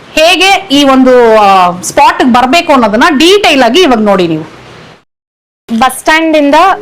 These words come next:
Speaker 2: ನೆಕ್ಸ್ಟ್ ಪಾಯಿಂಟ್ ಲಕ್ಷ್ಮಿ ಥಿಯೇಟರ್ ಅಂತ ನೀವ್ ಅಲ್ಲಿ ಯಾರನ್ನ ಕೇಳಿದ್ರು ಹೇಳ್ತಾರೆ.
Speaker 1: ಹಾ.
Speaker 2: ಅಲ್ಲಿಂದ next to left, next right.
Speaker 1: ಓಕೆ.
Speaker 2: ನೆಕ್ಸ್ಟ್ ಗೀತಾಂಜಲಿ
Speaker 1: ಇದೆ.
Speaker 2: ಸ್ಕೂಲ್ ಸಿಗತ್ತೆ.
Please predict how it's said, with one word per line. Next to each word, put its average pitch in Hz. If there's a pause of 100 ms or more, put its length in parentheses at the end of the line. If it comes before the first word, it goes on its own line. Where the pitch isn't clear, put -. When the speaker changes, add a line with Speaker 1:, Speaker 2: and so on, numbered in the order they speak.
(200)
Speaker 2:
ನೆಕ್ಸ್ಟ್ 254
ಪಾಯಿಂಟ್ 381
ಲಕ್ಷ್ಮಿ 311
ಥಿಯೇಟರ್ 302
ಅಂತ 269
ನೀವ್ 285
ಅಲ್ಲಿ 247
ಯಾರನ್ನ 247
ಕೇಳಿದ್ರು 247
ಹೇಳ್ತಾರೆ. 214
Speaker 1:
ಹಾ. 226
Speaker 2:
ಅಲ್ಲಿಂದ 302
next 311
to 359
left, 294
next 311
right. 208 (420)
Speaker 1:
ಓಕೆ. 208
Speaker 2:
ನೆಕ್ಸ್ಟ್ 294
ಗೀತಾಂಜಲಿ 320
Speaker 1:
ಇದೆ. 359
Speaker 2:
ಸ್ಕೂಲ್ 339
ಸಿಗತ್ತೆ. 214